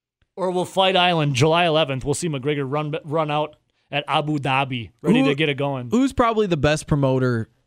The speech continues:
Speaker 2: in the fight game right now?
Speaker 1: Conor McGregor.
Speaker 2: Yeah, for sure. What are Jorge Masvidal and John Jones doing? They want bigger contracts, right?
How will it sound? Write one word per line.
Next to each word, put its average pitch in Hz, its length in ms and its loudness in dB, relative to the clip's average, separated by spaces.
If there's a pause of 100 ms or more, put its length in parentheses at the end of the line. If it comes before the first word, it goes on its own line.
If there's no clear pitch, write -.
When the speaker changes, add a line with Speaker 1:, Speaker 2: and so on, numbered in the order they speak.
(120)
Speaker 2:
in 131 140 0
the 110 60 -4
fight 110 280 -2
game 107 200 -4
right 101 180 -6
now? 90 240 -10
Speaker 1:
Conor 156 280 -2
McGregor. 123 520 -6
Speaker 2:
Yeah, 190 260 -2 (340)
for 180 220 -2
sure. 113 440 -2 (840)
What 214 200 2
are 226 200 0
Jorge 196 300 2
Masvidal 170 760 0 (180)
and 135 420 -2
John 135 300 0
Jones 120 380 -2
doing? 95 340 -14 (840)
They 151 180 2
want 151 300 0
bigger 135 220 0
contracts, 113 540 -2
right? 113 280 -4